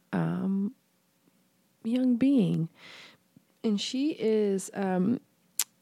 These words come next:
not only an artist, but she's deeply invested in, like, advocating for cannabis use for health and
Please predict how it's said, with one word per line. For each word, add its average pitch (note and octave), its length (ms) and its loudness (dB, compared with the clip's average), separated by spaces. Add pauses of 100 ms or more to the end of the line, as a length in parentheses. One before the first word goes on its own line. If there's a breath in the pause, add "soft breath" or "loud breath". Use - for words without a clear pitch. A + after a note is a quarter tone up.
(160)
not B3+ 180 8
only C#4 160 10
an G#3+ 100 6
artist, F#3 440 4
but G#3 140 4
she's G3 240 0 (240)
deeply A3+ 360 4
invested G3 680 4
in, F3+ 380 6
like, F3 420 0 (1000 soft breath)
advocating G3+ 640 4
for F#3+ 200 2
cannabis G3 640 4
use F#3 380 2
for E3 340 2
health F#3+ 720 2
and E3+ 560 2